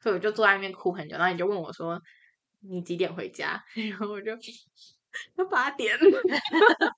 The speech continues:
我那时候我自己做的努力是，我会尽量保持可以跟自己身边的朋友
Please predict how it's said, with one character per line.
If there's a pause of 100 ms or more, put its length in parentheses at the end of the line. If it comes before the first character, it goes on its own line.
(140)
我
那
时
候
我
自
己
做
的
努
力
是， (300)
我
会 (300)
尽
量
保
持
可
以
跟
自
己
身
边
的
朋
友